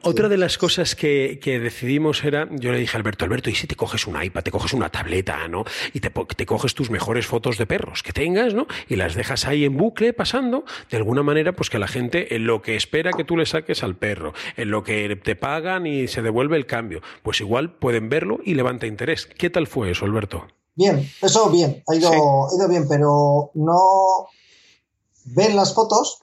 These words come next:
Speaker 2: pero no las relacionan con el sitio para hacer la fotografía.
Speaker 1: Claro, porque van a cortar el pelo y no van a hacerle fotos.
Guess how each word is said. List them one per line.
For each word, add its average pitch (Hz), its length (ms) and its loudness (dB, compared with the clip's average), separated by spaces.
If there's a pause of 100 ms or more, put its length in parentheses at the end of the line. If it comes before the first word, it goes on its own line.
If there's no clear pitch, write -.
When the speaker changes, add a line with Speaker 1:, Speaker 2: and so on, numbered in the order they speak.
(100)
Speaker 2:
pero 165 200 4
no 175 120 6
las 185 160 6
relacionan 185 680 2
con 156 460 2
el 139 160 2
sitio 156 340 4
para 135 140 2
hacer 139 160 0
la 127 120 2
fotografía. 107 500 -2 (460)
Speaker 1:
Claro, 110 220 -2
porque 113 180 -2
van 123 100 0
a 135 60 -6
cortar 123 280 -2
el 113 120 -2
pelo 139 220 0
y - 20 0
no 120 100 2
van 107 120 2
a - 20 -2
hacerle 113 240 -2
fotos. 123 420 -4